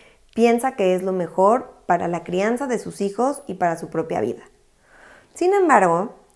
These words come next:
cuando dicen lactancia materna exclusiva, muchas veces genera confusión porque hasta dónde sí es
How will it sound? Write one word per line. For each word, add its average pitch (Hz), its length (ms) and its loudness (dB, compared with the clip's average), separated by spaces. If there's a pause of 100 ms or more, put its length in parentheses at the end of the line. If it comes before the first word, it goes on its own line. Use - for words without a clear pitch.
cuando 220 360 0
dicen 320 540 -4
lactancia 240 640 -2
materna 214 680 -4
exclusiva, 180 880 -6 (480)
muchas 302 320 -4
veces 269 260 -4
genera 220 320 -2
confusión 185 880 -4
porque 190 380 -4
hasta 190 340 -2
dónde 240 300 0
sí 240 300 0
es 233 240 2